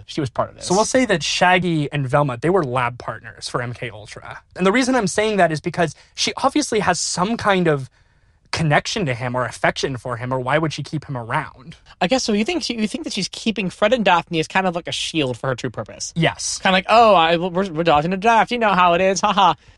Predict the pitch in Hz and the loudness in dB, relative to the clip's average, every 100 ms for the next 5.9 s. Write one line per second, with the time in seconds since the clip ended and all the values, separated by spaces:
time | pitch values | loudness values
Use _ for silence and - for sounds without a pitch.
0 | - 160 165 214 - 180 202 247 254 190 | -6 0 4 4 2 -6 -4 -4 0 4
1 | 175 156 131 113 - 131 120 113 107 104 | 6 6 2 -4 -4 -2 -2 -4 -4 -4
2 | - 123 117 113 120 113 110 104 104 - | 0 0 0 -4 -4 -6 -6 -8 -8 -2
3 | 117 104 110 131 113 123 120 113 104 - | 0 0 -2 -4 0 2 2 -2 -8 -8
4 | 117 107 104 104 117 117 120 117 - 123 | -6 -4 -6 -6 -2 -2 -4 -8 -6 -4
5 | 117 110 170 180 175 180 160 143 127 | -4 2 4 6 4 4 4 2 0